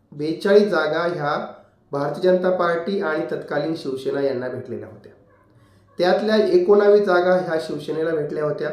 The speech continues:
तेवीस जागा या भारतीय जनता पार्टीला भेटल्या होत्या, चार जागा या राष्ट्रवादी काँग्रेसला भेटल्या होत्या आणि एक जागा काँग्रेसला भेटली होती.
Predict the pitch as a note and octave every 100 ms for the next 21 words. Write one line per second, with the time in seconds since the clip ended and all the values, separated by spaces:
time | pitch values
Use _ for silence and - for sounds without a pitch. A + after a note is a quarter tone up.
0 | D3+ - _ _ - C#3+ D#3 D3 C#3 C#3
1 | C#3 C3 B2 A#2+ C3 B2 B2 B2+ C#3 C#3
2 | C#3 C#3 C#3 C#3 C#3 C#3 - _ _ _
3 | - F3 F3+ E3+ E3 D#3+ D3 C#3 D3+ D3
4 | D3 D3 C#3+ D3 D3 C#3 C#3+ C#3 C#3+ C#3
5 | C#3 C#3 C3+ C3+ C3 C3 C3 B2 B2 B2
6 | A#2 - A2+ A2 A2